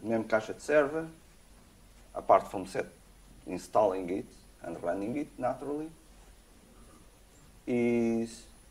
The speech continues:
to have these two tokens on your P H P init. This is built in on P H P and it's ready to deploy,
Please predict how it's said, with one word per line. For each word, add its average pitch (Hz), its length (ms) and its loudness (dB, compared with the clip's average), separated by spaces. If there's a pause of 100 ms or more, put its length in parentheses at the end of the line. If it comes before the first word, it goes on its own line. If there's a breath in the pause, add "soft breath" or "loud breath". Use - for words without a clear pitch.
(240)
to 127 100 4
have 113 240 4
these 113 260 0
two 110 360 -2 (920)
tokens 110 400 2
on 107 180 4
your 104 220 8
P 107 120 -2
H 101 200 -2
P 107 80 -4
init. 85 340 -4 (2250)
This 135 220 6
is 135 180 4
built 143 360 6
in 143 400 6
on 117 200 4
P 127 100 4
H 127 240 4
P 160 340 4 (200)
and 120 160 0
it's 113 320 -2
ready 123 380 8
to 127 460 2
deploy, 113 640 8